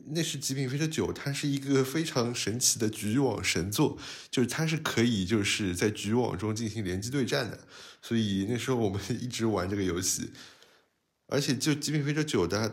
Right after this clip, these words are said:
在《极品飞车》整个游戏中地位其实还是蛮高的，就现在还是有不断的人去可能去做一些画质补丁，甚至在光追，把光追用在《极品飞车九》上面，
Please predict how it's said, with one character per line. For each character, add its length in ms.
在 280
《极 140
品 160
飞 80
车》 120
整 180
个 80
游 120
戏 120
中 240
地 160
位 200
其 220
实 180
还 200
是 80
蛮 240
高 180
的， 140
就 100
现 220
在 80
还 120
是 140
有 80
不 100
断 300
的 260
人 260
去 340
可 200
能 200
去 240
做 240
一 40
些 100
画 160
质 140
补 120
丁， 320
甚 160
至 80
在 140
光 320
追， 320
把 220
光 200
追 140
用 140
在 100
《极 120
品 100
飞 60
车 100
九》 220
上 200
面， 180